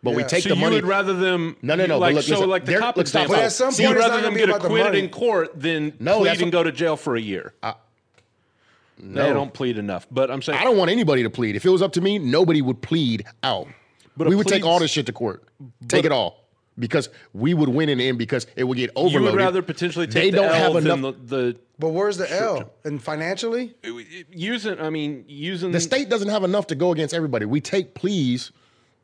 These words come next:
Speaker 1: plea deals, because we get
Speaker 3: No, I'm
Speaker 1: scared
Speaker 3: talking about
Speaker 1: because we did something wrong.
Speaker 3: I'm talking about the pol-, uh, to use your police example.
Speaker 1: Yeah. But I'm talking about the
Speaker 3: If you
Speaker 1: families.
Speaker 3: go to court and you're
Speaker 2: Hold on.
Speaker 3: acquitted and
Speaker 1: Mm-hmm.
Speaker 3: the cop walks,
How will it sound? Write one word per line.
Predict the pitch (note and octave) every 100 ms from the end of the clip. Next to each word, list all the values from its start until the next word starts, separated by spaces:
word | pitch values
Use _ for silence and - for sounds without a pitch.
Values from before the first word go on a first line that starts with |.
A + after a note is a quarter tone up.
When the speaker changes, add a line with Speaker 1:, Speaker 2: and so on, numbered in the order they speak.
| _ _ _ _ _
Speaker 1:
plea | - G#3
deals, | C#3 A#2+ A#2+ B2 - _ _ _
because | B2 A#2+ B2+
we | C3
get | A#2+ F3+
Speaker 3:
No, | G3+
I'm |
Speaker 1:
scared | A#2+
Speaker 3:
talking | B3+ G#3+
about | F3
Speaker 1:
because | D3 F3+
we | D3
did | C#3 C#3
something | C3 A#2
wrong. | B2+ F#2+
Speaker 3:
I'm | F#3+
talking | A#3 G3
about | F3+ D#3 C3 - _ _ _ _ _ D3 A2 _ G#2+ _ _ G#2
the | C#3
pol-, | C#3+ C#3+ C3+
uh, |
to | C3+ A#2+ B2+ A#2+
use | D3+ D3
your | D3+
police | A#2+ C3 B2+ A#2+
example. | G2 G2+ F#2+
Speaker 1:
Yeah. | C3 G2+ _ _ _ _ _
But | -
I'm | D#3+
talking | D#3+ G3
about | D#3+
the | B2
Speaker 3:
If | -
you |
Speaker 1:
families. | E3 - -
Speaker 3:
go | F3
to |
court | - G#3+ D#3
and |
you're | D#3
Speaker 2:
Hold | C#3+ C#3
on. | A#2+
Speaker 3:
acquitted | G3+ F#3 G#2 G2 -
and | -
Speaker 1:
Mm-hmm. | B2 B2+
Speaker 3:
the |
cop | D3 -
walks, | D#3+ E3 G#2+ - - -